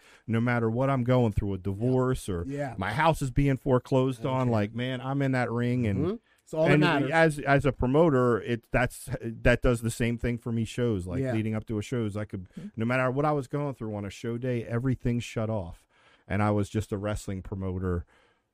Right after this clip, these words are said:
Speaker 1: doing what I wanted to do since I, you know what I mean?
Speaker 2: Yeah.
Speaker 1: Now you're just lost in that. You're
Speaker 2: Mm-hmm.
Speaker 1: lost. So, like, it's, it's like wrestling has always taken me away from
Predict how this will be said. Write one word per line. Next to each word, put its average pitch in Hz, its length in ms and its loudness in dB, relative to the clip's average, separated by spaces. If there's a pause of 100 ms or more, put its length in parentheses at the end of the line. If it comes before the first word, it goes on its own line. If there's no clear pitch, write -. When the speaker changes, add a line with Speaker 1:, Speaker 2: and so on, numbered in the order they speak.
(320)
Speaker 1:
doing 117 260 6
what 110 140 4
I 104 80 6
wanted 104 240 2
to 104 100 4
do 110 220 2
since 110 240 -2
I, 113 140 4
you 131 120 2
know 156 80 8
what 156 140 6
I - 20 2
mean? 151 140 4
Speaker 2:
Yeah. - 160 6
Speaker 1:
Now 123 60 4
you're 120 140 0
just 117 220 -4
lost 117 380 2
in 92 80 -6
that. 87 260 -10
You're 107 120 -2
Speaker 2:
Mm-hmm. 110 80 0
Speaker 1:
lost. 107 240 0
So, 113 100 0
like, 107 240 0
it's, - 200 -10
it's 107 140 -10
like 110 220 -4
wrestling 123 600 -4 (360)
has 107 160 -4
always 117 420 -2
taken 113 400 -2
me 113 80 0
away 110 360 2
from 98 220 -4